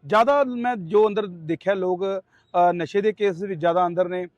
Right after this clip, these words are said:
ਲੜਾਈ ਝਗੜਿਆਂ ਦੇ ਕੇਸ 'ਚ, ਮਰਡਰ ਵਗੈਰਾ ਦੇ ਕੇਸ 'ਚ ਅੰਦਰ ਜ਼ਿਆਦਾ ਨੇ ਔਰ ਉਹ ਮੈਂ, ਅ, ਸਰਕਾਰ ਨਾਲ ਵੀ ਮਿਲ ਕੇ ਇਸ ਗੱਲ ਤੇ ਆਪਾਂ, ਅ, ਵਿਚਾਰ ਵਟਾਂਦਰਾ ਕਰਾਂਗੇ ਵੀ ਕਿੱਦਾਂ, ਕਿਉਂਕਿ ਜੇਲ੍ਹ ਦੇ ਵਿੱਚ ਜਿਹੜੀ ਗਿਣਤੀ ਆ ਇਸ ਟਾਈਮ, ਅ, ਸਾਢੇ ਨੌ ਸੌ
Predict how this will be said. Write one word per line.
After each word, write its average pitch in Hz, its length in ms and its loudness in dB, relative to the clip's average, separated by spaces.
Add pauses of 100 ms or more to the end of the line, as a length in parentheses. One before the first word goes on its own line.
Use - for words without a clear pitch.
(220)
ਲੜਾਈ 175 220 2
ਝਗੜਿਆਂ 185 360 -2
ਦੇ 185 80 -2
ਕੇਸ 180 240 -4
'ਚ, 202 60 -6
ਮਰਡਰ 180 320 -2
ਵਗੈਰਾ 185 300 2
ਦੇ 185 100 -4
ਕੇਸ 175 220 -6
'ਚ - 80 -8
ਅੰਦਰ 165 220 -8
ਜ਼ਿਆਦਾ 165 280 -2
ਨੇ 175 180 -8 (440)
ਔਰ 247 100 2
ਉਹ 262 460 4 (100)
ਮੈਂ, 220 400 0
ਅ, 190 580 2
ਸਰਕਾਰ 190 440 2
ਨਾਲ 240 160 -2
ਵੀ 214 60 -6
ਮਿਲ 190 140 -2
ਕੇ 190 360 0 (100)
ਇਸ 165 140 -14
ਗੱਲ 170 160 -2
ਤੇ 190 100 -6
ਆਪਾਂ, 180 320 -2
ਅ, 170 680 0 (240)
ਵਿਚਾਰ 170 400 -2
ਵਟਾਂਦਰਾ 180 340 -2
ਕਰਾਂਗੇ 175 440 -2 (340)
ਵੀ 180 100 -6
ਕਿੱਦਾਂ, 214 600 0 (160)
ਕਿਉਂਕਿ 220 220 0
ਜੇਲ੍ਹ 202 320 2
ਦੇ 254 100 -4
ਵਿੱਚ 214 120 -8
ਜਿਹੜੀ 208 200 0
ਗਿਣਤੀ 180 380 -4
ਆ 139 140 -2 (360)
ਇਸ - 100 -4
ਟਾਈਮ, 247 360 0
ਅ, 214 520 0
ਸਾਢੇ 294 300 0
ਨੌ 262 140 -2
ਸੌ 226 420 2